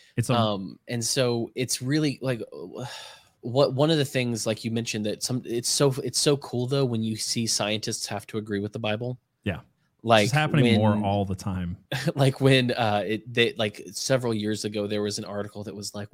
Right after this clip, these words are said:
Speaker 2: "We found, uh, large, uh, underwater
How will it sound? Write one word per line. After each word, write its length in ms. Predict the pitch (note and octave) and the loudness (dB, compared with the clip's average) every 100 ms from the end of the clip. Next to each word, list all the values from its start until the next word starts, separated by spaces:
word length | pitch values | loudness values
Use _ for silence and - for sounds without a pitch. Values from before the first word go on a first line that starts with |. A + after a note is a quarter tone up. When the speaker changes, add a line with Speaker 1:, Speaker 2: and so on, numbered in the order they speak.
| - - - - | -18 -20 -16 -2
Speaker 2:
"We 100 | B2+ | 0
found, 480 | A#2+ A#2+ A2+ G#2+ G#2 - | 2 2 2 0 -4 -8
uh, 280 | G#2 F#2 F#2 | -8 -8 -10
large, 720 | G#2 A2+ A#2 B2 A#2+ G#2+ A2+ - - _ _ - | -2 2 6 6 4 0 -8 -12 -20 _ _ -2
uh, 240 | A2+ G2+ F#2 | 2 2 2
underwater 880 | A#2+ C3 A#2+ A2 G#2+ A2+ G2+ G2 | 2 2 2 4 2 2 0 -4